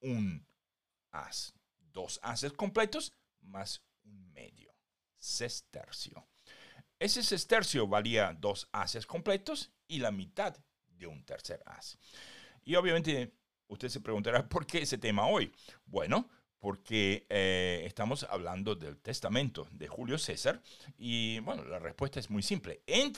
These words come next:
su testamento no solo le dio dinero a, eh, digamos, a su, eh, sobrino, a Octavio, sino también le dio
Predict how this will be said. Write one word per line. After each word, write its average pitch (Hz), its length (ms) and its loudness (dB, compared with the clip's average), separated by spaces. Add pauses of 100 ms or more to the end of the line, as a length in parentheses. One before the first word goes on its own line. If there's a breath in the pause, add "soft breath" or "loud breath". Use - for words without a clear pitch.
su - 220 -2
testamento 120 640 0
no 120 120 2
solo 160 320 2
le 104 140 0
dio 92 460 0
dinero 92 500 -4
a, 69 400 -6 (400 soft breath)
eh, 69 500 -4
digamos, 69 540 -10
a 60 180 -10
su, 62 480 -12 (220)
eh, 53 480 -16 (340)
sobrino, 165 720 6
a 69 200 -4
Octavio, 127 640 4 (420 loud breath)
sino 123 500 -2
también 151 440 -4
le 139 80 -2
dio 104 320 -2